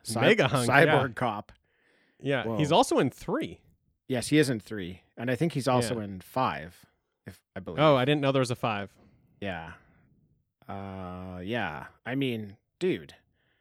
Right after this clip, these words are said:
Speaker 1: put David Bradley and Michael Dudikoff together in a movie? Whoa.
Speaker 2: I mean,
Speaker 1: look out.
Speaker 2: scratch Michael,
Speaker 1: Look
Speaker 2: scratch Michael Dudikoff off there and put in, uh, whatever, Peter Jason, whoever this guy is.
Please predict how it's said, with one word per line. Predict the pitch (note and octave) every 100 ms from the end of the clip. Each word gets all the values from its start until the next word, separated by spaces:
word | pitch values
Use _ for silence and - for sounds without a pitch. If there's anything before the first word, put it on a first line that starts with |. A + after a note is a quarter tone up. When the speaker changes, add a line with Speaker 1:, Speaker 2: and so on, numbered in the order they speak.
| _ _ _ _ _
Speaker 1:
put | - D#3 A#2 -
David | A#2 C#3+ C#3+ G#2
Bradley | G2+ B2 C#3+ E3+ F#3+ D#3 - -
and | B2+ A#2+
Michael | A#2 A#2+ B2+
Dudikoff | G#2+ G#2 A#2 B2+ C3+ C#3+
together | - C3+ F#2 G#2+ C3+
in | C3
a | G#2+
movie? | F#2 A#2+ F3 G#3 F3 _ _ _ _ _ _ _ _
Whoa. | G2+ G#2+ G2 F2
Speaker 2:
I | G3+
mean, | G3+ D3+ G#2+
Speaker 1:
look | A#2+ -
out. | G2 F2+ - - _ _ _ _ _ _
Speaker 2:
scratch | - - - E3 A#3 -
Michael, | C3+ E3 F3+ C#3 G#2+ _ _ _
Speaker 1:
Look | C#3 C#3
Speaker 2:
scratch | - F3 A#3+
Michael | F#3 F#3 F#3 C3
Dudikoff | C#3 B3+ - C3 A#2
off | C3+ B2+ -
there | C3+
and | B2 A#2+
put | E3+
in, | E3 D#3 D3
uh, | C#3 B2+ B2 A#2+ -
whatever, | C#3 E3+ C#3 A2+
Peter | G#2+ - F#3 D#3+
Jason, | A#2 D3 G3 C3
whoever | A#2 A#2 A#2
this | A#2 A2
guy | - G#2+ F#2+
is. | F2 G#2 -